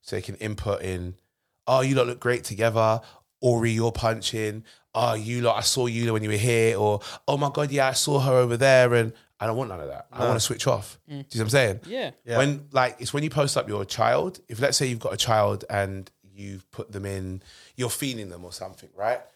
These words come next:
Speaker 1: Someone will come up to you. "You know what you should do? You should give them this formula because it's really, really good." And it's red, like, all of the, and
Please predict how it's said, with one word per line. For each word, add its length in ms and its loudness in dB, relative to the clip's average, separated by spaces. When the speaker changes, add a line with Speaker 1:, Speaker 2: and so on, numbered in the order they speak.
Speaker 1:
Someone 360 0
will 80 -8
come 200 -8
up 160 -6
to 120 -12
you. 160 -16
"You 80 -6
know 80 4
what 60 2
you 40 -2
should 160 0
do? 200 -4
You 80 -8
should 160 -2
give 180 -4
them 200 -4
this 380 -2
formula 440 2
because 240 -2
it's 160 -2
really, 200 4
really 160 2
good." 400 6
And 100 2
it's 180 -2
red, 180 6
like, 280 2
all 220 -2
of 80 -2
the, 160 -6
and 240 -8